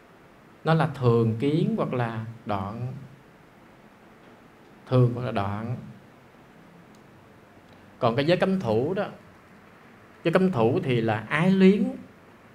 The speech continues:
tự ngã mà nó, ừm, quá sâu trong các, ờ, trong cái mà cái thực hành đó. Không phải thực hành, à,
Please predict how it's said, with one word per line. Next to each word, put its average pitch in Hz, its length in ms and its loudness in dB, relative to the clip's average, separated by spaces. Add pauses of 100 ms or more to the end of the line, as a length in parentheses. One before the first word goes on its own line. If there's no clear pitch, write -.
(360)
tự 117 160 4
ngã 131 440 -2 (840)
mà 117 120 -4
nó, 165 380 -2
ừm, 131 480 -8 (500)
quá 185 240 2
sâu 165 380 4
trong 156 200 0
các, 185 140 0 (100)
ờ, 156 140 -4
trong 143 240 -4
cái 180 320 -2
mà 127 240 -6
cái 160 100 -6
thực 147 200 -8
hành 120 300 -4
đó. 143 80 -8 (1800)
Không 151 100 -8
phải 165 100 -2
thực 147 120 -8
hành, 127 280 -8
à, 117 280 -6